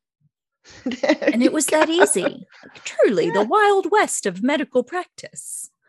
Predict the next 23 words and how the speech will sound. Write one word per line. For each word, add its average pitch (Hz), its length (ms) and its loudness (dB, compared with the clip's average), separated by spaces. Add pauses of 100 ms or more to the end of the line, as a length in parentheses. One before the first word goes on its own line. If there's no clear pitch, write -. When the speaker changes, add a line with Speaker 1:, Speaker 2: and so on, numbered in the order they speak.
(140)
Speaker 1:
Ah, 180 520 0
yep. 185 400 -6 (580)
Ay, 190 140 0
ay, 160 220 -6
ay, 120 40 -4
ay, 113 160 -4
Speaker 2:
Except - 800 -2 (400)
Speaker 1:
ay, 117 40 -4
ay, 113 220 -4 (180)
Speaker 2:
that 277 200 -8
they 302 100 2
Speaker 1:
yes, 269 120 -2
Speaker 2:
weren't 277 300 0
getting 247 220 -2
Speaker 1:
yes. - 120 -2
Speaker 2:
scripts - 440 -6
for 214 140 -6
things 208 280 -6
like 185 180 -10
morphine 175 440 -6
or 170 80 -4
even 165 240 -6
Tylenol. 214 800 -4